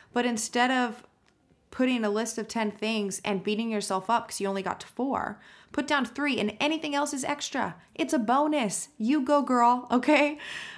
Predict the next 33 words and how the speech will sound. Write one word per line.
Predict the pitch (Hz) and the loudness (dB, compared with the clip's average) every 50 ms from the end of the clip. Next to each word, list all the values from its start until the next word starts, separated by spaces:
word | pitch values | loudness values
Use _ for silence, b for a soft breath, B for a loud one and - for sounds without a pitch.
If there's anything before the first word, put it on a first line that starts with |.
| B | B
Um, | B 220 226 214 208 208 202 196 196 - - _ _ _ _ _ - - | B 4 4 6 6 4 2 0 -4 -6 -10 _ _ _ _ _ -8 -4
and | 233 220 | -2 0
so | 254 233 226 226 | 2 0 0 -2
get | 220 - 262 277 - | -2 -4 -6 -4 -2
clear | - 320 320 | -2 -2 0
with | 320 302 | 0 -2
yourself. | 269 247 - 214 190 190 | -2 -2 -2 -2 -2 -2
If | 202 202 - - | -4 -6 -4 -4
you're | 254 | -4
feeling | 247 - 254 254 277 285 269 | -2 -2 -2 -2 -2 -2 -2
overwhelmed | 254 240 226 226 220 185 180 175 185 220 254 254 - | -2 -2 -2 -2 -2 -2 -2 -2 -2 -2 -4 -4 -4
or | - 214 | -2 -4
if | 208 208 - | -2 -2 -2
you're | 214 | -4
feeling | 208 - 202 196 196 202 208 | -4 -2 -2 -2 0 0 -2
shut | 202 - - 196 175 - - - | -2 -2 -4 -4 -4 -6 -6 -8
down, | 170 151 160 180 214 269 311 - _ _ _ _ _ _ _ _ _ _ _ _ _ _ - - - - | -8 -6 -4 -4 -4 -6 -6 -10 _ _ _ _ _ _ _ _ _ _ _ _ _ _ -20 -20 -18 -10
vice | - 185 202 208 240 247 | -4 0 0 0 0 0
versa, | - 214 233 269 - - 180 | -2 -2 -2 -2 -2 -2 -2
right? | 170 170 165 185 214 214 | -2 0 0 0 0 0
Maybe | 196 196 202 202 226 | 0 0 0 0 -2
you | 226 226 220 | -2 -2 0
aren't | 214 214 208 | 0 -2 -2
putting | - 233 214 220 214 208 | -2 -2 0 0 0 0
anything | - 180 185 208 220 233 220 208 | -2 -2 -2 -2 -2 -2 -4 -2
on | 190 185 | -2 -2
your | 185 180 | -4 -4
to-do | 180 - - 165 175 170 170 | -6 -8 -8 -6 -6 -6 -4
list | 175 175 185 180 - | -4 -4 -6 -6 -6
and | 190 185 175 | -6 -4 -4
you're | 180 180 | -4 -4
just | 190 214 208 - | -4 -6 -8 -8
feeling | - 180 180 175 180 180 175 | -8 -8 -6 -6 -6 -6 -8